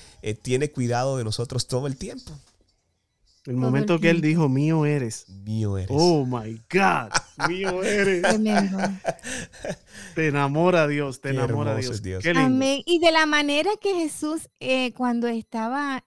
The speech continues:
Speaker 3: en, en, este, en la tierra, él ministraba y él hablaba del Padre y de ese amor y de ese cuidado.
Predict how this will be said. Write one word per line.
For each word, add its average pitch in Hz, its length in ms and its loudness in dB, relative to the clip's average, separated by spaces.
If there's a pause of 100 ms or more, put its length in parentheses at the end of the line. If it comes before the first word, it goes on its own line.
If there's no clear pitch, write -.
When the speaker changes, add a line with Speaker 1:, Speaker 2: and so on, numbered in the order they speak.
Speaker 3:
en, 214 560 -6
en, 208 180 -2
este, 226 500 -6
en 202 160 -2
la 196 100 -4
tierra, 294 440 -4 (720)
él 247 180 2
ministraba 339 760 -2
y 269 140 -4
él 269 80 -4
hablaba 302 720 -4
del 240 240 -4
Padre 247 600 -6 (200)
y 254 120 -4
de 247 100 2
ese 262 200 -4
amor 254 400 -2
y 277 60 -4
de 247 100 -4
ese 254 180 -6
cuidado. 247 580 -4